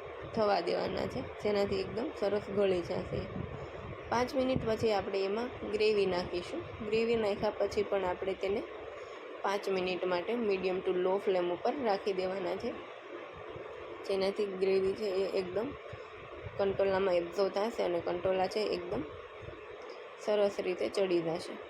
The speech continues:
તમે જોઈ શકો છો આપણા કંટોલા સરસ રીતે થઈ ગયા છે. આપણું આ શાક છે એ બનીને તૈયાર છે. તો તમને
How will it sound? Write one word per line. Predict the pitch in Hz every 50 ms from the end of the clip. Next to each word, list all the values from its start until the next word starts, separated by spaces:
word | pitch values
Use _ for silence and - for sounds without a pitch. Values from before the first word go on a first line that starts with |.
| - - - - - - - - - - - -
તમે | 220 214 220 208
જોઈ | 202 233 240 247 247
શકો | - 220 202 202 196 190
છો | 202 - 262 262 -
આપણા | 202 202 - 202 196 196
કંટોલા | 202 202 202 - 208 208 202 202
સરસ | 202 - 196 196 196 202 - 202
રીતે | 196 190 - 196
થઈ | 190 196 208 196 208 196 214
ગયા | 196 180 180
છે. | 185 - - - - - - - - - - - - - - - - - - - - - 170
આપણું | 180 - - 208 208 208 190
આ | 190
શાક | 196 - 202 185 185 185 -
છે | - 202 185 185
એ | 185
બનીને | 185 185 190 190 190 202 262 339 - - - - -
તૈયાર | 202 202 196 185 170 165 -
છે. | - - 180 147 - - - - - - - - - - - - - - - - - - - - - - - - - - - - -
તો | - -
તમને | - 214 214 220 214